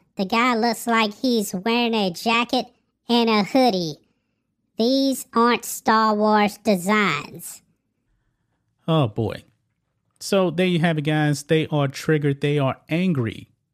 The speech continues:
Speaker 2: with the Walt Disney Company for showing a weapon that looks a whole lot like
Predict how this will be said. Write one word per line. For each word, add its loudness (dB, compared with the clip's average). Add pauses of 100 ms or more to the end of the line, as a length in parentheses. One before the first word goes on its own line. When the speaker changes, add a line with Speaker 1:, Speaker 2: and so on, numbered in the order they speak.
(440)
Speaker 2:
with -2
the 0
Walt 0
Disney 0
Company -2 (880)
for 0 (560)
showing 0 (340)
a 0
weapon -2
that 0
looks -4
a 2
whole 0
lot -4
like -4